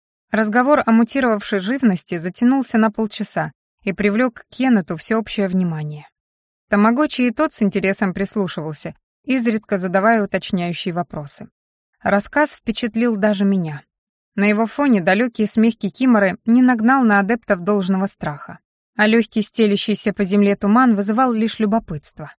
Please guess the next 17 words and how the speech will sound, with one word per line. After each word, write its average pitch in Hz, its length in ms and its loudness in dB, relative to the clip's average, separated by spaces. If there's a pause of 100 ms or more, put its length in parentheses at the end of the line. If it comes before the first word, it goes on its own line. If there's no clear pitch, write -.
(240)
Тамагочи 247 460 2
поведал 233 480 2
о 233 60 6
местной 233 340 4
болотной 220 460 2
нечисти, 208 680 0 (300)
но 247 160 6
кого 285 300 2
она 285 160 4
могла 277 320 2
напугать 254 520 2
после 196 320 -4
красочной 208 600 0
лекции 202 400 0
о 175 60 0
плотоядных 190 640 0
деревьях, 196 560 0